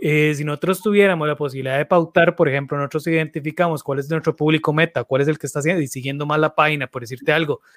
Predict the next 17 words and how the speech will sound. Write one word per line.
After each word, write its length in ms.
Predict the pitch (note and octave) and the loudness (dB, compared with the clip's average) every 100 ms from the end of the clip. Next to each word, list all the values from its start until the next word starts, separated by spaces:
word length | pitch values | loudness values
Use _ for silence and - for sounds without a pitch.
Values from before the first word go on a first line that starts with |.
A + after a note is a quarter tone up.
| _ _ - | _ _ -2
que 80 | D3+ | 0
identificáramos 840 | C#3 C3+ C3 - C#3+ D#3 D#3+ D#3 | 0 -2 -4 0 2 4 2 0
que 300 | - C#3 C3+ | 2 4 4
es 80 | C3+ | 4
de 100 | D#3 | 2
treinta 320 | D#3 D#3 C#3 | 2 0 0
y 100 | B2+ | -2
cuatro, 360 | - D3+ D3+ _ _ | 2 4 4 _ _
de 220 | F#3+ C#3 | 2 4
treinta 320 | C3 C#3+ C3+ C3 | 4 0 0 -2
y 60 | |
cinco 340 | C3+ E3+ E3 C3+ | 0 -2 -2 -4
a 60 | |
cuarenta 320 | B2+ B2 B2 | -4 -8 -8
y 60 | B2 | -12
cuatro 340 | - C3 D#3 | -10 -4 2
años, 380 | D#3 E3 F3+ - | 2 2 -4 -10